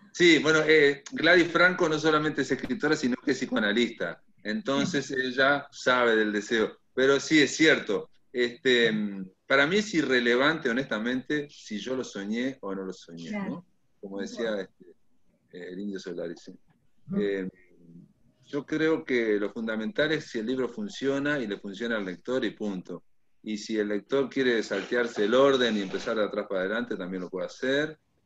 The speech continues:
Speaker 1: Este, eh, una cosa que me pasó rarísima, o va, me pasó, que es que varias personas me dicen, "Este es el mejor sueño, el mejor episodio".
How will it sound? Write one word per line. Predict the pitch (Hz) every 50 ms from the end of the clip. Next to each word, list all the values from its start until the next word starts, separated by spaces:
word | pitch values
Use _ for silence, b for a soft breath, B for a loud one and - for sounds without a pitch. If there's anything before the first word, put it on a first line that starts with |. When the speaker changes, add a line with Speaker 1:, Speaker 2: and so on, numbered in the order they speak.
| _ _ -
Speaker 1:
Este, | 101 98 - _ - 101 101 98 95 92 90 87 85 85 - _ _ _ _ _ _ _ - 101
eh, | 101 101 95 92 92 - -
una | - 131 135 127 127
cosa | 135 131 143
que | 127 123
me | 120 113
pasó | 107 113 110 127 127 123
rarísima, | 117 120 117 120 135 143 143 - - 147 147 151 151 135
o | 104
va, | 95 87 80 80 - _
me | - 82
pasó, | - 82 - - - 120 131 131
que | 127 - 120
es | 117 117
que | - 123 110 107 - _ _ _ _ _ _ _ _
varias | - 110 107 131 139 143 143 147 135 -
personas | - 131 123 123 - 147 143 143
me | 131 127 127
dicen, | 123 123 127 120 -
"Este | - 165 170 170 - 165
es | 143 147
el | 127
mejor | 120 117 110 - - 131 135 139 147 139 - -
sueño, | - - - 117 120 123 127 127 117 104 101
el | 95
mejor | 95 92 - 120 117
episodio". | 101 - 101 92 - 104 98 90 87 85 85